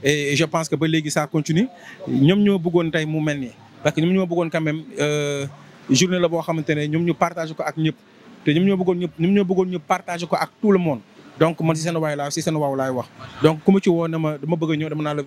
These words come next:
ah, tu es le bienvenu parce que ñoom seen choix loolu la. Bëgg nañu quand même nit ñi xam ne ne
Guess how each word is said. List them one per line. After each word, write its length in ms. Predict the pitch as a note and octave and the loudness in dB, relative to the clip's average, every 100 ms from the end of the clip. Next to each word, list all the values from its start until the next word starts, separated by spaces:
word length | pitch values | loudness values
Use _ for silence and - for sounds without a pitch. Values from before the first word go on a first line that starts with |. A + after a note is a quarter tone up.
| - | -8
ah, 100 | D3 - - - - - | -10 -10 -14 -14 -14 2
tu 80 | F3+ | 4
es 80 | F3 | 4
le 60 | |
bienvenu 360 | D#3+ E3 E3+ B3+ | 2 2 2 0
parce 140 | G3+ | -2
que 80 | F#3+ | -2
ñoom 180 | F3+ E3 | 0 0
seen 160 | F#3 E3+ | -2 -2
choix 200 | F3 D3+ | -2 0
loolu 220 | D3+ C3+ | 0 -2
la. 60 | A2+ - C#3 C#3+ | -6 -12 -14 2
Bëgg 160 | F3 F3 | 4 4
nañu 180 | F3 D#3+ | 2 0
quand 120 | E3+ | 0
même 140 | D#3+ | 0
nit 100 | D#3+ | 0
ñi 120 | E3+ E3 | 0 -2
xam 160 | E3+ | -4
ne 100 | D#3+ | -4
ne 140 | D3+ | -4